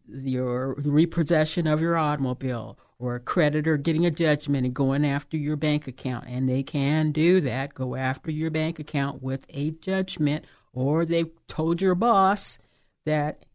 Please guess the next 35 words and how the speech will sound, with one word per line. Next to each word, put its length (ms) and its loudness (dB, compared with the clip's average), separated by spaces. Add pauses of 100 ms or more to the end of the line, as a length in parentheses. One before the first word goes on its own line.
(140)
the 100 -6
boss 300 0
has 220 -2
to 100 -6
turn 320 2
over 560 0
a 140 -6
part 260 0
of 80 0
your 140 2
wages 500 2
as 140 -6
part 280 0
of 140 0
a 40 0
garnishment 600 2
again 300 0
because 320 -2
they 100 -4
got 200 -4
a 40 -4
judgment 640 -4
against 400 -8
you 140 -4
because 400 -14
you 40 -8
didn't 340 -8
pay 200 -6
your 160 -4
bills. 460 -12 (380)
And 200 0
instead 480 -4
of 220 -4
trying 320 -2
to, 480 -6